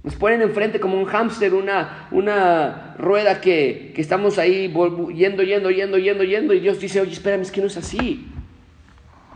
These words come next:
Y es persecuciones y tribulaciones las que estaban soportando los tesalonicenses, y aún en medio de ellas no decían, "Es que estoy muy estresado, ya no aguanto al hermano allá, allá.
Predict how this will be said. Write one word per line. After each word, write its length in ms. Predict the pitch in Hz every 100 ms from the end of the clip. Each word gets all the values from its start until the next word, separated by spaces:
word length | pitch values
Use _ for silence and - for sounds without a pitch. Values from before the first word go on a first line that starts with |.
| - - - - - -
Y 100 | 185
es 100 | 185
persecuciones 840 | 170 170 160 151 180 214 240 240
y 20 |
tribulaciones 760 | - 170 156 147 165 196 202 170
las 200 | 151 -
que 60 |
estaban 280 | 143 185 196
soportando 540 | 170 151 151 160 160
los 160 | 147 143
tesalonicenses, 800 | - 143 123 143 156 160 170 156 - - -
y 200 | 147 -
aún 500 | 123 123 147 196 208
en 160 | 139 135
medio 240 | 143 165
de 140 | 135 123
ellas 520 | 113 107 117 - - - - - - - _ _ -
no 140 | 123
decían, 420 | 127 120 120 110 101
"Es 120 | 120
que 60 | -
estoy 180 | 127
muy 160 | 120 120
estresado, 640 | 120 - 107 - 92 87 -
ya 140 | 107
no 100 | 110
aguanto 480 | 98 95 104 - 60 - - - - _ _ - - -
al 120 | 90
hermano 340 | 92 - 95
allá, 160 | - 87
allá. 200 | - -